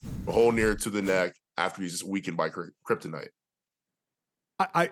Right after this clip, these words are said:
Speaker 2: I think that's what has to happen is he has to make the hammer,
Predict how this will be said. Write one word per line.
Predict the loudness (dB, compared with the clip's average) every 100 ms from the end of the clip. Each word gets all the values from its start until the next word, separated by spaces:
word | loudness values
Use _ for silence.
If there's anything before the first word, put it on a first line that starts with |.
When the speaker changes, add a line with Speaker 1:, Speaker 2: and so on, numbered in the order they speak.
| 4
Speaker 2:
I | 2
think | 4 2 2 4
that's | 4 4 4
what | 6
has | 6 4 2
to | -2
happen | 2 2 2 2 2 2 2
is | 4 6 6 2 -4
he | 2 4
has | 4 2
to | 2
make | 2 2
the | -2
hammer, | 2 4 4 6 4